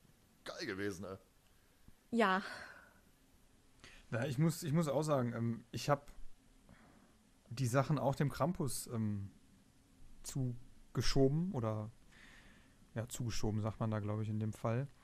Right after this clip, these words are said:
Speaker 3: Und hab jetzt auch nicht gedacht, ja, da ist jetzt ein Kind und, äh, ich halte es da,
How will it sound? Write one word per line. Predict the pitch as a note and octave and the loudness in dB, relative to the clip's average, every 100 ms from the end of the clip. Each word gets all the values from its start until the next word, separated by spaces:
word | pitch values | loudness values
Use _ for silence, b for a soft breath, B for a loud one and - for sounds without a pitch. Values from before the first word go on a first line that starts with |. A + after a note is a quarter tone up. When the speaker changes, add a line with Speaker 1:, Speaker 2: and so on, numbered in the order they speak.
| B B B - | B B B -6
Speaker 3:
Und | A2 - | -4 -2
hab | A2 | 8
jetzt | B2 - | 8 10
auch | A2+ | 8
nicht | A2+ B2 - - | 8 8 4 -4
gedacht, | A2 A#2 A#2 - | 2 2 2 -4
ja, | G#2+ G2+ | -2 0
da | G#2 | 0
ist | G#2+ | -2
jetzt | - - | -4 -6
ein | A2 | -6
Kind | - A#2 A#2+ A#2 | 0 2 2 0
und, | A2 G#2+ - | -2 -2 -2
äh, | A2+ A2 | 0 0
ich | A2 - | -2 2
halte | C#3 D3+ | 2 4
es | C#3+ - | 2 4
da, | C#3 C#3 | 6 6